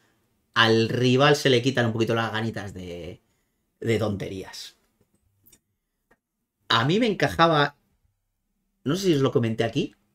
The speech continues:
hablando la semana pasada de las dudas de qué iba a hacer, eh, Ernesto con, con las bajas de Sancet. Yo apostaba por esto que hizo ayer, por Muniain de inicio y Unai Gómez.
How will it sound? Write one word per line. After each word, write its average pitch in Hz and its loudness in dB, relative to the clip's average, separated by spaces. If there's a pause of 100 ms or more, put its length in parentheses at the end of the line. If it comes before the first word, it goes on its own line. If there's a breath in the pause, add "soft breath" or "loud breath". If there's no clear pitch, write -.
(1120)
hablando 135 2
la 143 4
semana 135 0
pasada 123 -2
de 120 0
las 117 -2
dudas 123 2
de 113 2
qué 113 0
iba 120 2
a 117 0
hacer, 120 2
eh, - -14
Ernesto 107 -4
con, 110 -8
con 110 -8
las 101 -12
bajas 110 -6
de 98 -12
Sancet. 117 -4 (2000)
Yo 202 8
apostaba 143 2
por 113 0
esto 110 0
que 113 -2
hizo 107 -4
ayer, 104 -4 (180)
por 110 -4
Muniain 120 0
de 143 4
inicio 156 0 (380)
y 113 -2
Unai 123 2
Gómez. 113 -2